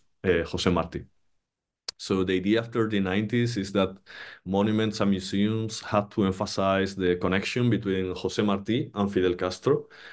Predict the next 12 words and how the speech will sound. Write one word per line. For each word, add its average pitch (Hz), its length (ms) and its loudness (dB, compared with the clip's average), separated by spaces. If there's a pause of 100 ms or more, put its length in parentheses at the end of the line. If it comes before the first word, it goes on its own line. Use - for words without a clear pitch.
(460)
like, 95 500 0
uh, 87 480 0 (640)
as 104 160 2
if 104 160 2
saying 127 400 0
that 113 260 -2
they 113 220 2
are 113 100 0
both 104 720 -2
the 101 140 0
same 80 560 0
figure, 78 500 0